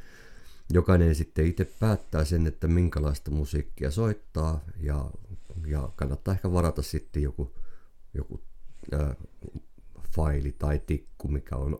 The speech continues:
valmiina, ettei tarvitse sitten Spotifysta ruveta mitään ruuvaamaan. Ja sitten muu elektroniikka, kuten esimerkiksi kamerat, on ihan hyvä olla mukana, jos niitä haluaa käyttää, mut niissähän on sitten tietysti ehdottomasti se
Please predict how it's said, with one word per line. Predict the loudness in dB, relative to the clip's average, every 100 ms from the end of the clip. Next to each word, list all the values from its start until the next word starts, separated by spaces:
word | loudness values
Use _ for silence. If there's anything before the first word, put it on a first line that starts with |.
| 2
valmiina, | 4 4 2 2 0
ettei | -2 -4 -4
tarvitse | -4 -4 -6 -6
sitten | -8 -6 -8 -8 -14 -12
Spotifysta | -8 -2 -2 -2 -4 -4 -4 -6
ruveta | -4 -4 -4 -6 -8 -10 -16 -14 -12 -12 -12 -8
mitään | -4 0 0
ruuvaamaan. | 2 2 2 0 -2 -2 -2 -4 -6 -8 -10 -14 -16 -16 -14 -14 -10 -2
Ja |
sitten | -2 2 4
muu | 6 6
elektroniikka, | 6 4 2 0 2 2 2 -2 -2 -4
kuten | -4 0 0
esimerkiksi | 0 -2 -2 -2
kamerat, | 0 2 2 0 -4 -10 -4 -2 -2 -8 -12 -18 -16 -2
on | 0 0 -2 -10 -4
ihan | 0 0 0
hyvä | 0 0
olla | 0 2
mukana, | 2 2 2 2 2
jos | 0 -2
niitä | -2 0
haluaa | -2 -4 -6 -4
käyttää, | 0 2 0 -2 -2 -2 -4 -12 -14 -10
mut | -4 0
niissähän | 2 2 2 2 0
on |
sitten | -2 -10 -6
tietysti | -6 -6 -2 0
ehdottomasti | 0 -2 -4 -4 -4 -6
se | -10 -6 -6